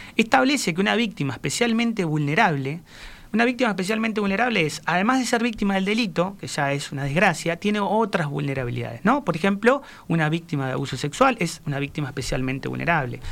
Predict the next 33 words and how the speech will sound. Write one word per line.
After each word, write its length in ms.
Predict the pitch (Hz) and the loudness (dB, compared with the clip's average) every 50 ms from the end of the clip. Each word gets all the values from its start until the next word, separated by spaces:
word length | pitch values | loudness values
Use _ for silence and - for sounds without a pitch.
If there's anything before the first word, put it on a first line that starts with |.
| - - - - | -8 -8 -10 -2
o 140 | - - 202 | 4 6 6
una 260 | 220 233 247 226 190 | 6 6 6 4 2
víctima 400 | 185 208 190 202 - 170 160 147 | 2 2 0 -2 -2 -2 0 0
menor 320 | 143 147 147 151 156 147 151 | 0 0 0 0 2 2 2
de 60 | 160 | 4
edad 260 | 185 233 254 233 185 | 4 4 4 4 2
es 140 | 165 - - | 0 -2 -4
especialmente 600 | - - 135 - - 127 123 120 117 123 123 123 | -6 -8 -8 -8 -8 -8 -8 -8 -8 -8 -8 -8
vulnerable 360 | 123 120 139 170 185 151 135 | -6 -2 2 2 4 4 2
o 40 | 131 | 0
discapacitada. 840 | 127 123 - 117 117 - 113 - - 117 - 165 156 120 95 98 - - - - - - - - | -2 0 0 0 2 2 0 -2 -2 0 4 4 4 4 2 -4 -12 -16 -18 -18 -18 -16 -2 -2
Entonces, 280 | 226 226 233 285 269 - | 0 0 0 -2 0 2
¿qué 140 | 302 269 196 | 4 4 4
hace? 360 | 139 131 - - 120 107 - - - - - - - - | 4 2 -2 -6 -8 -8 -8 -12 -18 -20 -20 -20 0 2
Establece 840 | 202 202 202 - 226 233 247 269 330 320 - - - 170 175 196 - - | 2 2 4 4 6 6 6 4 4 2 0 0 -2 -2 -2 -4 -6 -2
como 260 | - 285 330 330 262 | 0 2 4 4 4
regla, 480 | 202 185 - 285 262 202 160 143 135 127 | 4 4 4 4 4 4 2 0 0 -2
no 140 | 135 131 131 | -4 -4 -4
como 160 | - 123 123 | -4 -6 -6
excepción, 400 | - - - - - 135 123 143 | -6 -8 -8 -4 -4 -2 -2 -2
como 320 | - - 269 320 339 302 | 2 2 2 4 4 4
regla 360 | 262 254 240 233 233 233 240 - | 4 4 2 2 2 0 -2 -4
que 280 | - - - 226 233 | -6 0 2 2 2
esa 220 | 262 254 - - 247 | 2 0 -2 -2 -2
declaración 640 | 240 226 220 208 190 180 180 - 202 196 208 196 | -2 0 0 0 0 -2 -2 -2 -2 0 0 -2
deberá 360 | 170 170 160 165 165 180 190 185 | -2 -2 -2 0 0 0 0 0
tomarse 380 | - 165 160 160 160 - - | 0 2 2 2 0 0 -4
de 60 | 175 | -2
forma 240 | - 165 170 196 202 | 0 0 0 2 0
anticipada. 600 | 170 131 135 123 - 120 - 196 170 123 107 - - - - - - | 0 -2 -4 -6 -6 0 2 2 2 2 -2 -6 -10 -18 -16 -8 -2
¿Anticipada 580 | - 151 147 170 170 196 202 202 302 339 339 277 | 0 0 2 2 0 0 0 2 2 2 2 2
a 100 | 196 165 | 0 0
qué? 240 | - 156 131 117 | -2 -2 -2 -2